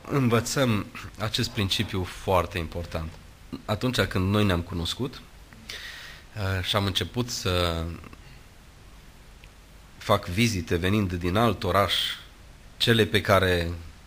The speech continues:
am simțit că trebuie să o abordez și să cer prietenia, ea era foarte contrariată din pricina faptului că veneam din Cluj până în Ogna Mureș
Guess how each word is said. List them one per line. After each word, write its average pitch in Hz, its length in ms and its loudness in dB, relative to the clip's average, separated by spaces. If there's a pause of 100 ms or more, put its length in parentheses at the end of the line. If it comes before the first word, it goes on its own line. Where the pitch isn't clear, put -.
(520)
am 98 280 4
simțit 101 560 -2
că 90 460 4 (1300)
trebuie 107 280 6
să 101 160 2
o - 20 6
abordez 95 600 4
și - 140 -4
să - 140 -6
cer 92 200 2
prietenia, 98 680 0 (1300)
ea 135 160 6
era 143 160 8
foarte 147 320 4
contrariată 110 640 4
din 120 140 0
pricina - 340 -2
faptului 123 400 -2
că 123 380 0 (720)
veneam 110 540 2
din 135 180 0
Cluj 113 500 0
până 110 300 2
în 90 200 -2
Ogna 151 300 2
Mureș 82 420 -2